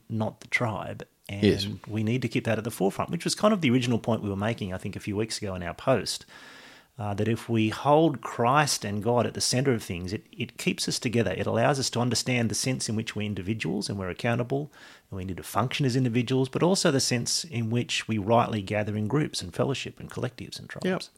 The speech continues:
Speaker 2: We, we readily ec-, we readily perceive our opponents, or if you want to go further, our enemies, as a danger to our Christian faith. But actually, our friends can be as great a danger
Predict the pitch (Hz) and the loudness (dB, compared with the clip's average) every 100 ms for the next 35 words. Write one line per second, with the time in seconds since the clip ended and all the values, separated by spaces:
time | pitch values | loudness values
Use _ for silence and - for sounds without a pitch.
0 | - - 208 165 - 156 170 - 160 190 | -20 0 6 6 8 6 6 4 6 6
1 | 220 180 165 - - 151 - _ - - | 6 4 4 0 0 -2 -2 _ -20 -20
2 | - _ 139 151 151 165 165 151 123 - | -20 _ -2 2 2 2 2 2 0 -2
3 | 113 - - 127 110 - - - - - | 2 2 4 2 0 -2 -6 -14 -20 -20
4 | - _ _ - 82 85 - _ - - | -20 _ _ -6 -6 -6 -8 _ -14 -10
5 | - 95 90 69 - - - - _ - | 0 2 2 0 -2 -2 -2 -8 _ -20
6 | - 76 69 65 76 76 71 - 76 73 | -12 -10 -6 -4 -2 -2 -2 2 2 2
7 | - 78 69 - 92 92 80 - 85 - | -4 -6 -6 0 4 6 4 -2 -12 -12
8 | - - - _ - 87 78 73 80 104 | -14 -20 -20 _ -2 0 0 -2 4 6
9 | 95 82 73 - 82 82 76 76 76 - | 6 4 -2 -2 0 0 0 0 -4 -8
10 | - - - - - 80 82 - - _ | -8 -6 -6 -8 -6 -6 -6 -8 -20 _
11 | - - - - - _ _ _ - - | -20 -20 -20 -20 -20 _ _ _ -8 -4
12 | - 196 - 104 - 98 98 - 131 117 | -2 -4 -4 -4 -2 -2 -2 0 0 0
13 | 82 - - - - 76 78 - 117 - | -2 -4 -6 -2 -2 -2 -6 -10 -20 -4
14 | 92 92 78 - 58 - - - | 2 2 2 -4 -8 -6 -10 -14